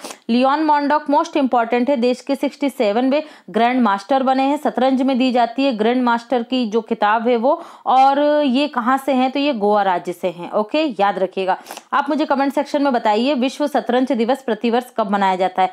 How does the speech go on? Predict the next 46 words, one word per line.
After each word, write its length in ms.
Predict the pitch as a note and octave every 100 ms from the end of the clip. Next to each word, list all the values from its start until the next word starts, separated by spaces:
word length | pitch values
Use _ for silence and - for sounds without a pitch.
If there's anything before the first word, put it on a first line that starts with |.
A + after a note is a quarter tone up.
| - -
आपको 260 | - G#3 C4+
हिंट 240 | A#3+ D4
कर 180 | D4+ C#4
देती 240 | B3 B3 D#4
हूँ, 100 | F#4+
जुलाई 280 | C4 A3+
मंथ 220 | A3+ A#3+ A#3
में 100 | B3
मनाया 300 | C#4+ A3 G3+
जाता 320 | G#3 G3+ F3+ F#3
है। 100 | F3
ओके, 300 | G#3+ G#3+ F#4
कमेंट 340 | B3 A3+ A#3
जरूर 260 | G#3 F#3+ F#3
कीजिएगा। 400 | F#3+ E3 F3+ F#3+ - - -
जिगमेट 480 | F#3 A3+ G#3 C#4 B3+
डोलमा 360 | D4 D4 C#4+ D4+
ये 220 | A#3 A3+
लद्दाख 480 | A3 F3+ G#3+ B3+ -
से 160 | -
हैं 240 | C#4 D4 D#4
और 200 | B3 C#4
इन्होंने 320 | C#4 B3 A3 F3+ - -
ढाका 380 | G3 G#3+ A#3+ D4
मैराथन 580 | D4+ A#3+ A#3 A#3+ C#4 C#4
दो 120 | C4+
हज़ार 380 | C4+ B3+ A#3 B3
बीस 340 | G3+ A3 C4 A#3+
में 120 | A#3+
कौन 200 | A#3 A3
सा 160 | A3 C4
स्थान 260 | C4 C4+
हासिल 280 | B3+ B3 C4
किया 260 | A#3+ B3+ B3
है? 160 | C4+ F4 - -
तो 80 | B3+
इन्होंने 260 | A#3+ B3 D4+
हासिल 340 | C#4 A3 B3
किया 180 | A3+ A3
था 120 | A#3+
चौथा 440 | D#4 C4 G3+ A3+ G3
स्थान। 340 | - F#3+ F3
ओके, 220 | G#3+ D4
लद्दाख 460 | E4 G3+ F3+ A3+ A#3
से 120 | -
हैं 160 | D4